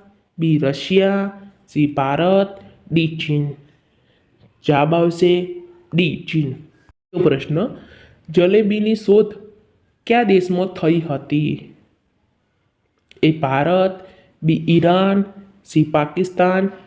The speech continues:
ડી બાંગ્લાદેશ. જવાબ આવશે બી ઈરાન. ત્રીજો પ્રશ્ન, વિમાનનો આવિષ્કાર કયા દેશમાં થયો હતો?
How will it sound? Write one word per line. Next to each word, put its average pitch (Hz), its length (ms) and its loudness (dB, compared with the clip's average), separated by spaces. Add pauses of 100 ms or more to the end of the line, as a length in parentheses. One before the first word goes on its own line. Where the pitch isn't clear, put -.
(180)
ડી 160 140 2
બાંગ્લાદેશ. 151 840 -2 (1000)
જવાબ 156 240 4
આવશે 165 420 0
બી 160 360 -4 (160)
ઈરાન. 147 400 0 (1160)
ત્રીજો 196 220 4
પ્રશ્ન, 165 420 -2 (680)
વિમાનનો 220 500 4
આવિષ્કાર 196 680 -2 (760)
કયા 240 140 2
દેશમાં 196 440 2
થયો 160 340 -2
હતો? 151 640 -6